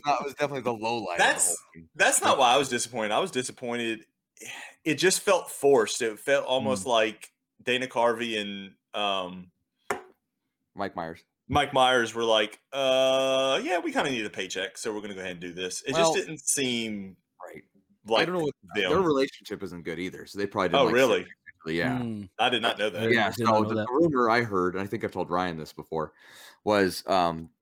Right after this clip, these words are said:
Speaker 1: Doctor Evil from Austin Powers is ba-, is in theory, theoretically, and this is per Dana Carvey, based on his impression of Lorne Michaels, and he
Speaker 3: Ooh.
Speaker 1: claimed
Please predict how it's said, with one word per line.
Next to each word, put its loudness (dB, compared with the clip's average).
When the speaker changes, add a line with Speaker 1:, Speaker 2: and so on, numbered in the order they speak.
Speaker 1:
Doctor 2
Evil 4
from -4
Austin 0
Powers 2
is -6
ba-, 2
is -2
in -6
theory, 2
theoretically, 2
and -6
this -10
is -16
per -6
Dana -2
Carvey, -2
based 2
on 2
his 0
impression -4
of 0
Lorne 0
Michaels, -2
and -6
he 0
Speaker 3:
Ooh. -6
Speaker 1:
claimed 0